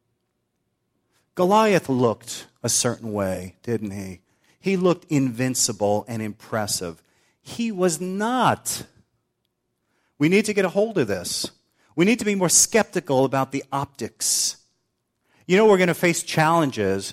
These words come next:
and some of you already have in your life that are gonna look impossible. On the outside, they're gonna look absolutely impossible.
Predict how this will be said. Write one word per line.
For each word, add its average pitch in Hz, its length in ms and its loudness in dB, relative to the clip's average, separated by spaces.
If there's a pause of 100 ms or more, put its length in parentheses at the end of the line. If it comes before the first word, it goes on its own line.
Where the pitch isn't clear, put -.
and 135 240 -4
some 240 220 0
of 220 80 -2
you 180 60 2
already 156 260 2
have 135 360 2
in 135 120 -2
your 123 120 0
life 131 340 0
that 127 120 -4
are 123 40 2
gonna 135 180 0
look 127 220 0
impossible. 101 800 -6 (1040)
On 156 120 0
the 160 180 -2
outside, 151 440 2
they're 127 100 -8
gonna 139 160 -2
look 127 220 -2
absolutely 123 460 -6
impossible. 92 720 -10